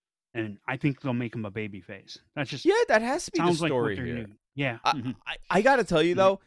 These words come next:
Speaker 2: he, he comes off very natural as a heel,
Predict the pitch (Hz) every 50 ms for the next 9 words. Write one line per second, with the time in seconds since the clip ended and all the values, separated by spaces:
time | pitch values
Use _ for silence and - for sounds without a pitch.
0 | _ _ _ - 180 208 240 269 262 196 - - 139 170 220 277 - 277 190 180
1 | 151 113 123 117 117 117 120 113 - - - - - 95 117 123 135 156 160 139
2 | 117 104 104 101 107 110 - - 127 131 131 131 123 131 123 120 131 135 139 139
3 | 143 151